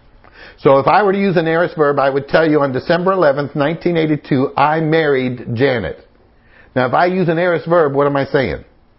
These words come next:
I married her on that day,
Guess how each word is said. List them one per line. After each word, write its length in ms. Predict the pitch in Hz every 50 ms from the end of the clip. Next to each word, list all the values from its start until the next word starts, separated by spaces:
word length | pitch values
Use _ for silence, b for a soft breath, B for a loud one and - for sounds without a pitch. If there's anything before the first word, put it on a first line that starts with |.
| _ _ b b b b b b -
I 140 | - 127 127
married 340 | 127 143 165 190 202 208
her 180 | 180 202 208 208
on 360 | 190 175 170 175 170 160 147
that 320 | 156 165 185 208 - 147 139
day, 720 | 175 202 220 190 - 107 101 92 90 107 131 156 - -